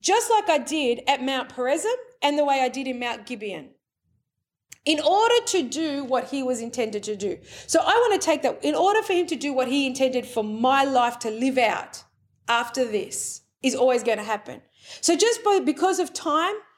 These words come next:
what happened at Mount Perazim? I'll do you the homework. In Mount Perazim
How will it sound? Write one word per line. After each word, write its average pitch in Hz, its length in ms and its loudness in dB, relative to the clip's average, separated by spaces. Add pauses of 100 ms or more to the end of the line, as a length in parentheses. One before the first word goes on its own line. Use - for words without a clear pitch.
(580)
what 339 200 2
happened 403 580 2
at 269 160 2
Mount 277 220 0
Perazim? 202 480 -2 (200)
I'll 262 120 4
do 277 120 -4
you 262 300 -2
the 226 80 0
homework. 214 560 -2 (520)
In 381 140 4
Mount 453 240 4
Perazim 370 480 0